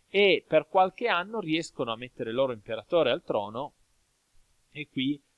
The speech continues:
parliamo di, diciamo così, di un impero latino di Costantinopoli, che va ancora più a, eh, sottolineare, evidenziare, eh, la, la crisi tra le due chiese cristiane che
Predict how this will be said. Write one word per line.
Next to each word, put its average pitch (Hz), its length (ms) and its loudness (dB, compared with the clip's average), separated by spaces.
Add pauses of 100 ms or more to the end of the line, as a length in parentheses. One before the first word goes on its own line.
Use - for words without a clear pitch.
parliamo 131 380 0
di, 120 240 -6
diciamo 131 400 -6
così, 123 240 -10
di 123 100 -12
un 117 80 -14
impero 139 300 0
latino 131 480 -2
di 110 120 -12
Costantinopoli, 160 920 -6 (280)
che 190 460 -2
va 165 440 2 (200)
ancora 170 520 0
più 202 480 -6
a, 135 300 -2 (560)
eh, 117 920 0 (1080)
sottolineare, 165 1040 -4
evidenziare, 139 1080 -4
eh, 117 340 -12 (340)
la, 113 580 0
la 135 200 0
crisi 170 480 -4
tra 120 160 -8
le 113 100 -2
due 117 160 -10
chiese 117 300 -4
cristiane 139 760 -8
che 120 640 -6